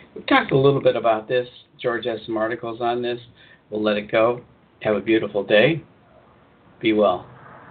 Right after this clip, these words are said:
Okay, I'm back. So we're talking about the word control, of letting go of control, of releasing control.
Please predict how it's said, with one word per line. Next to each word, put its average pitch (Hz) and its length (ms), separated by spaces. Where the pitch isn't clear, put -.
Okay, 170 360
I'm 131 100
back. 107 300
So 147 100
we're 147 100
talking 196 280
about 139 200
the 135 80
word 113 260
control, 104 680
of 110 120
letting 110 380
go 104 160
of 98 140
control, 87 580
of 95 140
releasing 110 680
control. 90 540